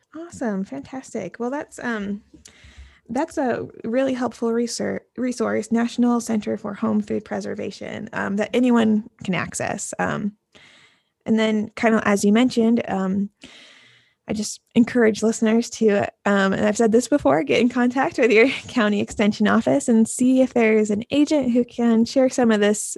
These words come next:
material with you so that you can learn this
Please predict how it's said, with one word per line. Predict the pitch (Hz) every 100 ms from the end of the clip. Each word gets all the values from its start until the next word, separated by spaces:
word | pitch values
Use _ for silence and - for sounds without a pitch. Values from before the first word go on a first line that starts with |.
| -
material | 208 - 240 226 208 196 196 220 262 _ -
with | 240 226
you | 185 185 190
so | - 202
that | 190 - _ _ _ _ _ _ -
you | 196
can | 208
learn | 196 214 214
this | 202 202 -